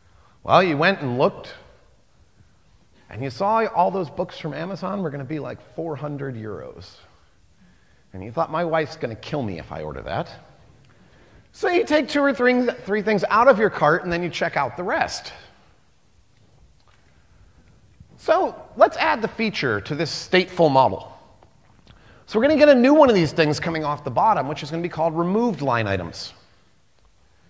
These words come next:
And when we remove a line item, we add it to the removed line items. And then we write a report that looks at removed line items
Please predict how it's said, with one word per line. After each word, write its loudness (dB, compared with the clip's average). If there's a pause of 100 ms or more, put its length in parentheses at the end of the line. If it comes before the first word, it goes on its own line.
(680)
And 0
when 2
we 0
remove 0
a 4
line 4
item, 0
we -2
add 2
it -6
to -12
the -4
removed -2
line 0
items. -8 (1600)
And -2
then 6
we 2
write 8
a 4
report 6
that 0
looks 2
at 0
removed 2
line 2
items -2